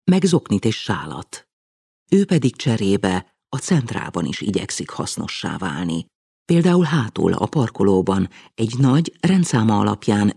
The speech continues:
Jassi teherautónak segít beparkolni. S a városban járatlan, gyanútlan sofőr rábízza magát az elevenül hadonászó, szűk homlokú,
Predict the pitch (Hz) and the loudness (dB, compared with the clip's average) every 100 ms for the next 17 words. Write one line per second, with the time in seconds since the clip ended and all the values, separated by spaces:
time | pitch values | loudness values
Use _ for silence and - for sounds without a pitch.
0 | - 165 107 - 90 - 101 104 90 82 | 2 2 2 -8 -8 -6 -6 -2 -4 -4
1 | - 85 85 - 95 87 85 - 104 - | -4 -2 -4 -4 -4 -4 -6 -10 -12 -10
2 | 104 110 - 80 87 - - _ _ _ | -12 -8 -6 -4 -4 -4 -6 _ _ _
3 | - - 135 185 180 131 131 110 104 - | -12 -2 0 2 2 0 0 0 0 -2
4 | 156 110 95 - - 95 98 - 143 127 | -2 -2 -6 -10 -4 0 0 0 0 2
5 | 131 101 110 101 - 104 - 101 98 - | 0 -2 -2 -2 -4 -8 -2 -2 -2 -2
6 | 139 143 139 87 78 95 92 87 82 90 | -2 0 2 0 -4 -4 -4 -4 -8 -8
7 | - 107 110 107 90 85 85 90 101 101 | -6 -4 -2 -2 -4 -6 -6 -4 -2 0
8 | 101 98 - 107 95 - - - - 170 | 0 0 -2 -2 -2 -6 -14 -8 2 2
9 | 139 - 98 95 92 - 85 82 | 2 -2 -2 0 -2 -4 -6 -6